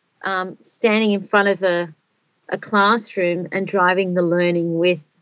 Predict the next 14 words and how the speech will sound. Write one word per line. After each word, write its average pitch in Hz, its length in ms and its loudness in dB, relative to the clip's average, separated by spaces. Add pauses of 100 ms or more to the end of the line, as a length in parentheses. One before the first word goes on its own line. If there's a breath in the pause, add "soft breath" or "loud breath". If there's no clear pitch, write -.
(120)
a 196 80 0
PowerPoint. 220 720 -2
And 185 120 -2
I 190 100 2
remember 196 400 2
going 180 360 0
to 202 100 -4
university 175 760 0
and 165 360 -2
sitting 196 320 2
in 175 160 0
mass 175 320 0
lectures 165 680 0
and 160 220 -2